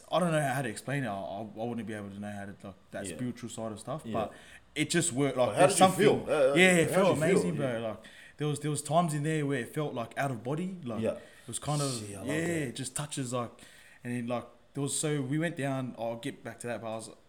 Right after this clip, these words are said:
Speaker 1: the other part.
Speaker 2: Yeah.
Speaker 1: But anyway, so the beginning,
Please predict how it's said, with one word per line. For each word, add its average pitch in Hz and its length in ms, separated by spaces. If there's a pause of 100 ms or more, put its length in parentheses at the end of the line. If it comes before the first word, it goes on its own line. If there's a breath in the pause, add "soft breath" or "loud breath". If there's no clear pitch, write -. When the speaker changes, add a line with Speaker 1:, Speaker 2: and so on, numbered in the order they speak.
Speaker 1:
the 104 100
other 120 200
part. 104 340
Speaker 2:
Yeah. 123 200 (640)
Speaker 1:
But 131 120
anyway, 143 220
so 139 140
the 143 40
beginning, 156 440